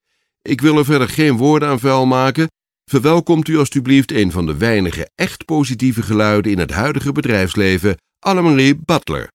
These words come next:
Een applaus barstte los en een aantrekkelijke blonde vrouw van middelbare leeftijd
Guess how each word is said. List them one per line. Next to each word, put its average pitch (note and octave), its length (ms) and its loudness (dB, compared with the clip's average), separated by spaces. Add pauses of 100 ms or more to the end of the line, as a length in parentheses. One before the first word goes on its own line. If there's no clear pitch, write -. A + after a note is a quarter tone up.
(1040)
Een B2+ 140 2
applaus G2+ 500 -2
barstte B2+ 340 -6
los F#2 480 -4
en A#2 160 -2
een A#2 280 0
aantrekkelijke D#2+ 760 -8
blonde F#2+ 360 -2
vrouw F2 380 -4
van C2+ 260 -6
middelbare C#2 460 -6
leeftijd F#2 600 -2